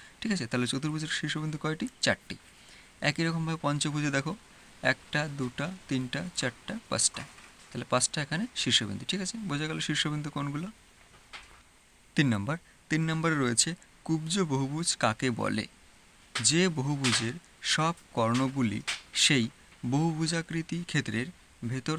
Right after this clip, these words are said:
থাকে তাকে কুব্জ বহুভুজ বলে। তাহলে আমরা এখানে কি পেলাম? কর্ণগুলি বহুভুজাকৃতি ক্ষেত্রের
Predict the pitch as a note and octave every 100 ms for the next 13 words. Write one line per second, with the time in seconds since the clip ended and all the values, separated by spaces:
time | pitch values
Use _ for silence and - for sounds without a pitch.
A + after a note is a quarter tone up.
0 | - A#2+ - C3+ F3 - - A#2+ A#2 D3
1 | - - - - - - D#3+ D3+ - D#3+
2 | B2 B2 D3+ C#3+ A#2 G#2+ - - - -
3 | - - - - - _ _ _ _ _
4 | _ C#3 C#3+ D3+ D#3 D#3+ E3+ E3 - D#3+
5 | D#3 F3+ G#3+ - - - - D3 D3+ F3
6 | F3+ D#3 B2+ G3 - - - - - _
7 | - - - - _ - C3+ D3+ D#3 E3+
8 | E3+ F3 E3+ D#3 C#3+ D#3 F3+